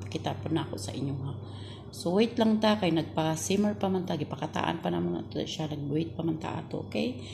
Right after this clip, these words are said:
Basta kaning tips na kunyo, kani, butang nindot, ingon na ni nga bugas. Ayaw tong nugbo, nga humok, kay dali to siya makuan.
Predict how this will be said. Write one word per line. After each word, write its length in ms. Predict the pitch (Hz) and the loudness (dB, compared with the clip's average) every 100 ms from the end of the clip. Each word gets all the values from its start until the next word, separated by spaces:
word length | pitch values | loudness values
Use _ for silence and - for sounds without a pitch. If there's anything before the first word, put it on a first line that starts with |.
| - - | -12 -8
Basta 240 | - 202 | 0 2
kaning 320 | 196 196 202 | 4 6 4
tips 240 | 196 240 - | 2 0 0
na 80 | 233 | 2
kunyo, 240 | 208 202 | 4 2
kani, 400 | 196 180 196 180 | 4 6 6 4
butang 640 | 165 170 180 180 175 139 - | 2 0 2 4 4 2 4
nindot, 320 | 165 180 202 202 | 6 6 6 4
ingon 160 | 180 175 | 4 4
na 160 | 170 | 6
ni 80 | 170 170 | 6 4
nga 240 | 165 165 | 4 2
bugas. 480 | 165 156 175 170 - - - - - | 2 2 2 2 -2 -8 -10 -12 2
Ayaw 240 | 170 208 226 | 10 10 10
tong 440 | 240 240 240 240 | 8 8 6 8
nugbo, 680 | 214 196 175 240 269 - - | 8 8 10 12 12 8 -2
nga 160 | 185 180 | 0 2
humok, 560 | 196 202 220 247 - - | 4 8 8 6 2 -2
kay 120 | 175 | 2
dali 240 | 170 180 - | 2 2 0
to 80 | 202 | -2
siya 200 | - 202 | 0 0
makuan. 440 | 196 - 107 | 0 2 2